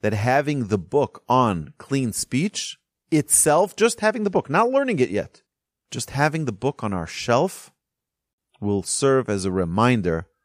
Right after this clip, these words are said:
to speak cleanly. And there's an, there's other books also,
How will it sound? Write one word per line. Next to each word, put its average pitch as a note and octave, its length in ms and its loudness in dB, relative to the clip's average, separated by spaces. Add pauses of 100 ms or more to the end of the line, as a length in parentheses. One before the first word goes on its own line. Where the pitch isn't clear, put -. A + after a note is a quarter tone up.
(400)
to - 100 -10
speak - 400 -4
cleanly. D#2+ 480 -8 (2000)
And G2 120 2
there's G2 200 4
an, G#2 220 4
there's G#2 380 2
other D3 200 4
books B2 380 0
also, A#2 560 2